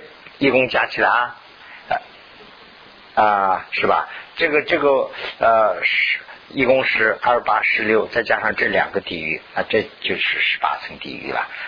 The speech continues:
那现在就是把这个就形容，呃，那么这个现在讲的是这个是热地狱，这个八个呢，每个中间呢，隔，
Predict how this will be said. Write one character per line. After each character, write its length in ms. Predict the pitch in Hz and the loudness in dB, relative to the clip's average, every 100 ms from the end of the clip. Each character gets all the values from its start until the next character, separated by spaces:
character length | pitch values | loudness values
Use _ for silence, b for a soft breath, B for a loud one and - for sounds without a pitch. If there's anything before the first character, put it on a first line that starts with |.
| - | -4
那 100 | 110 | -2
现 220 | - 120 | 0 2
在 120 | 113 | 2
就 160 | 107 101 | 0 0
是 120 | - | -2
把 200 | - 87 | -2 -2
这 140 | - 107 | -2 -4
个 160 | 76 | -6
就 200 | 73 - | -10 -8
形 220 | 67 - 65 | -6 -4 -6
容， 160 | 67 - B B B B B | -10 -12 B B B B B
呃， 320 | - 107 107 110 | 2 4 4 2
那 100 | 147 | 0
么 320 | 175 170 151 - B B | 2 2 0 -4 B B
这 100 | - | -4
个 160 | 135 127 | 0 0
现 220 | 123 165 | 2 0
在 100 | 165 | 0
讲 260 | - 87 92 | 0 -2 0
的 80 | 107 | 0
是 180 | - 104 | 0 -2
这 120 | 101 | -4
个 120 | 82 | -2
是 340 | 82 - 76 - | 0 0 -4 -4
热 240 | - 143 | 0 0
地 140 | 95 80 | 0 -6
狱， 220 | 67 62 - - - | -10 -12 -14 -18 -4
这 140 | 135 | -2
个 40 | 110 | 0
八 240 | - 123 | 2 0
个 100 | 123 | 0
呢， 160 | 123 101 | -2 0
每 180 | 98 95 | 0 -2
个 220 | - - | 0 0
中 240 | 143 143 | 2 0
间 160 | 131 131 | 0 0
呢， 120 | 107 87 | -2 -2
隔， 380 | - 98 - | 0 0 -2